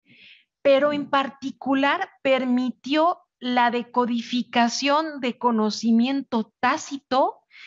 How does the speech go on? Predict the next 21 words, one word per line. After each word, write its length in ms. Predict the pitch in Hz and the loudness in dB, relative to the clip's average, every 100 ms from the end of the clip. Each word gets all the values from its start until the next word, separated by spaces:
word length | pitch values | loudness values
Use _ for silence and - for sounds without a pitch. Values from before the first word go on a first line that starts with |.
| - - | -20 0
que 120 | 240 | 2
en 100 | 254 | 2
ese 280 | 277 - 311 | 0 -2 -2
momento, 960 | 285 233 226 254 277 - 226 220 - _ | 2 2 2 0 -4 -2 -2 -2 -6 _
en 300 | 247 226 214 | -4 -2 0
la, 220 | 214 214 _ _ | -2 -4 _ _
en 200 | 240 226 | -4 -4
le-, 180 | 226 - | -4 -4
en 180 | 233 226 | -2 0
la, 180 | 226 233 | 0 -2
en 100 | 240 | -2
las 180 | 220 214 | -4 -2
fases 400 | 254 247 254 - | -6 -6 -10 -12
críticas 720 | _ 262 294 285 240 - 220 196 | _ -4 -4 -4 -8 0 2 2
de 120 | 202 | -2
pandemia 500 | 202 208 220 226 233 | 0 -2 0 0 0
donde 320 | 226 226 214 | -2 -2 -2
se 180 | 208 214 | -2 -4
desconocía 920 | 196 190 - 208 202 208 240 240 240 - | -4 -8 -4 -2 -2 -2 -2 -2 -2 0
todo, 480 | 240 240 226 277 - _ - - - - - | 4 4 4 0 -2 _ -20 -20 -20 -20 -10
permitió 1040 | - 240 247 240 247 233 - 269 285 302 | 0 2 4 4 2 -2 -4 0 0 0